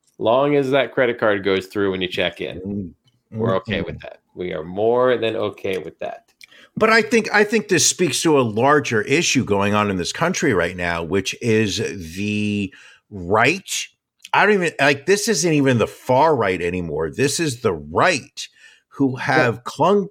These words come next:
Speaker 2: to this, um, uh, the, uh, agenda of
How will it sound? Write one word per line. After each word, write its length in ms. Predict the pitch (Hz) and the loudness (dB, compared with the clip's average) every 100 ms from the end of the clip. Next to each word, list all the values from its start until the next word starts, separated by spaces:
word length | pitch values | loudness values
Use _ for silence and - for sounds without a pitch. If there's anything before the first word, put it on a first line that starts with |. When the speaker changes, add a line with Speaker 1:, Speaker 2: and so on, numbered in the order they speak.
| - | -8
Speaker 2:
to 240 | 156 156 131 | -6 -4 -4
this, 580 | 101 127 135 139 - - | 0 2 2 0 -6 -2
um, 380 | 127 120 113 104 _ _ _ _ | 2 4 2 0 _ _ _ _
uh, 600 | 123 120 113 113 113 117 110 | 0 2 2 0 -2 -8 -8
the, 220 | 127 104 | -8 -4
uh, 200 | 120 123 - | -2 -2 0
agenda 1000 | 120 104 - 127 135 180 127 113 95 98 - | 0 0 -2 2 2 2 0 0 0 -2 0
of 320 | 120 117 | 2 2